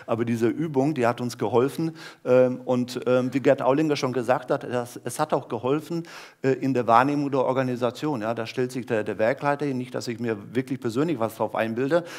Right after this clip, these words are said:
aber weil ich den, äh, Anspruch hatte, das zu verstehen, in der Kommunikation mit den Mitarbeitern zu sein,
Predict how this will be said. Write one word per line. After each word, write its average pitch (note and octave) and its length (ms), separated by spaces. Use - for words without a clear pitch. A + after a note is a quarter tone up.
aber A#2 380
weil A#2+ 100
ich B2 80
den, A#2 200
äh, A#2 180
Anspruch C#3 480
hatte, C3+ 220
das A#2+ 160
zu A2+ 100
verstehen, C3 520
in C3 100
der C#3 80
Kommunikation B2+ 680
mit B2+ 140
den A#2 120
Mitarbeitern A#2 580
zu A2+ 100
sein, A2 380